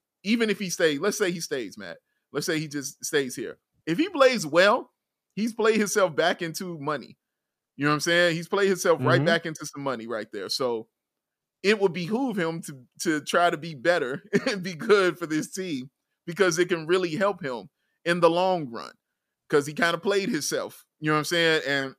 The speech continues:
Speaker 1: I don't wanna see him end up like Dennis Schroeder did. So he, so if, if he has to stay, if he does here, if he is here, I'm gonna need him to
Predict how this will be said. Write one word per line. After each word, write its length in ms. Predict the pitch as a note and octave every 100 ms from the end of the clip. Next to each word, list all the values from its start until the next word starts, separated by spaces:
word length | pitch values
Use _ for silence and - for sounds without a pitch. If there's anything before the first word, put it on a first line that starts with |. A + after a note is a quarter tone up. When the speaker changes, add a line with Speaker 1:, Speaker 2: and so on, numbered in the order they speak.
| -
Speaker 1:
I 60 | E3
don't 100 | F3
wanna 160 | E3+
see 160 | D#3+ D#3+
him 120 | E3 -
end 180 | D#3
up 200 | D#3 D3
like 240 | C#3 C#3 C3+
Dennis 260 | D3 D3+
Schroeder 280 | - G#3 E3+
did. 240 | G2+ G2 D#2+ _ _ _ _ -
So 500 | F3 D#3 D3 C3+ G2+ _ _ _ _ _ _ _ _ _ _
he, 240 | D#3+ G#3+ G#3 -
so 260 | - F3+ D#3+
if, 240 | F3 E3+ -
if 140 | F#3
he 160 | A3 G#3+
has 300 | B3 A3+ A3+
to 120 | G3
stay, 280 | - G3 B2+
if 260 | A#1+ A#2+ F#3+
he 140 | F3
does 540 | A2+ E3 F#3 E3+ C#3+ -
here, 340 | D3 F3 C#3 D3+
if 120 | D3+
he 120 | D#3
is 220 | E3+ E3+ -
here, 320 | D3+ A2 - _ _ _ _ _ _ -
I'm 140 | C#3+
gonna 160 | E3 E3+
need 140 | E3+
him 120 | E3 D3
to 320 | D#3+ C#3+